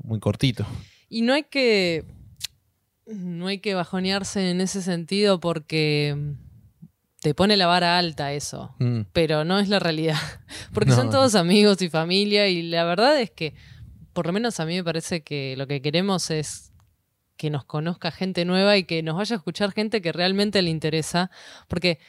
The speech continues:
Speaker 2: está bien, podemos tener amigos y familiares que le guste lo que hacemos, pero también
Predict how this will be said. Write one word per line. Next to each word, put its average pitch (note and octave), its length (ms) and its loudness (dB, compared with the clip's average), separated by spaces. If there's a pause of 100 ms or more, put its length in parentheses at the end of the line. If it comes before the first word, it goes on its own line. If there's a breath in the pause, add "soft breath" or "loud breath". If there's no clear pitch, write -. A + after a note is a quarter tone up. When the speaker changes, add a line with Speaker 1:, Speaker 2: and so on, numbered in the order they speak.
(120)
Speaker 2:
está - 180 2
bien, F#3+ 200 4
podemos F3 240 2
tener E3+ 200 0
amigos E3+ 380 0
y E3+ 60 -4
familiares D#3 460 -2
que D#3+ 120 -6
le C#3 140 -8
guste E3+ 360 -6
lo D3+ 120 -4
que D#3 80 -4
hacemos, E3 400 -4 (680 soft breath)
pero D#3+ 800 4 (400)
también G3 600 0